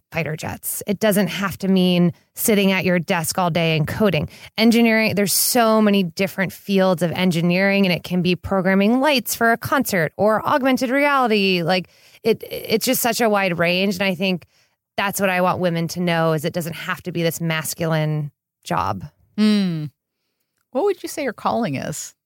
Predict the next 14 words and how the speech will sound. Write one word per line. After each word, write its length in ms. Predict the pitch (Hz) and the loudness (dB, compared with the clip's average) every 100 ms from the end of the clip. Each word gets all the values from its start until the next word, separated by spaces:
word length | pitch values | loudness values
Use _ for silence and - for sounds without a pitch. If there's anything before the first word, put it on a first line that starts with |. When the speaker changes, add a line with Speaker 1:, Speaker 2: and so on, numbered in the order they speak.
| _ | _
Speaker 2:
Do 80 | - | -8
you 60 | 214 | -4
have 220 | 196 202 | -4 -6
one? 160 | 269 330 _ _ _ _ _ _ _ _ _ _ _ | -10 -14 _ _ _ _ _ _ _ _ _ _ _
Speaker 1:
Um, 640 | 190 202 202 202 202 220 208 - _ _ _ _ | -4 0 2 2 2 0 -4 -12 _ _ _ _
I 140 | 226 | 2
mean, 140 | 247 247 | 4 4
I 120 | 233 | 2
always 360 | 214 214 214 202 | 2 4 4 4
wanted 240 | 214 208 | 2 2
to 60 | - | 2
be 100 | 214 | 2
an 80 | 196 | 2
entrepreneur. 720 | 190 - 196 190 190 165 | 0 -2 -2 0 2 0